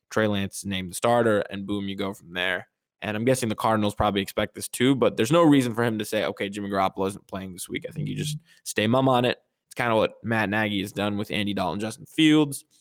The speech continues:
And I think Kyle Shanahan goes this, the similar route, but I don't think there's any reason for you to risk,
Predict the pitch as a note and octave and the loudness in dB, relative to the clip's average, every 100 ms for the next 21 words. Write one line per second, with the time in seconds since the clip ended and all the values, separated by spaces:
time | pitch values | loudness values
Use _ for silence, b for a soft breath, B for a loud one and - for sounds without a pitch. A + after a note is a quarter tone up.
0 | b b b - A#2 A#2+ A2+ A#2 C#3 A2+ | b b b -2 0 0 0 -2 0 0
1 | - A2 G#2+ G#2 G#2 G#2 G#2+ - - G2 | 0 -2 -2 -2 -2 -2 -6 -10 -10 -10
2 | - G#2+ G2+ G2 G2 F#2+ - _ G2+ F#2+ | -6 -4 -4 -2 0 0 -2 _ -2 -2
3 | - _ _ _ - C3 B2 A#2+ A2 - | -4 _ _ _ -2 0 2 2 0 0
4 | A#2+ A2+ A2 A2+ G#2 A2+ G#2+ G2+ G#2 G2 | 0 0 0 -2 -2 -2 -2 -2 -2 -2
5 | - - - | -4 -12 -18